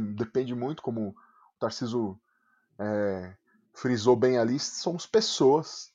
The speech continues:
E as pessoas têm, têm, têm coisas, né? <laughs> Acontecem coisas, né?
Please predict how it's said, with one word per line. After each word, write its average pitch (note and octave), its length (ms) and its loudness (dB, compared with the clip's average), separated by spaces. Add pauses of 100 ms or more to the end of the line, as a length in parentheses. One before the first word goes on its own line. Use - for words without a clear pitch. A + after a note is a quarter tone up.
E C#3 300 0 (240)
as G3 80 -10
pessoas - 340 -6
têm, E3+ 260 -10 (120)
têm, D#3+ 360 -12
têm D3+ 280 -12
coisas, A#2 380 0
né? A2+ 220 -6
<laughs> - 140 -4
Acontecem D3+ 440 0
coisas, A2 380 2
né? A2 140 -6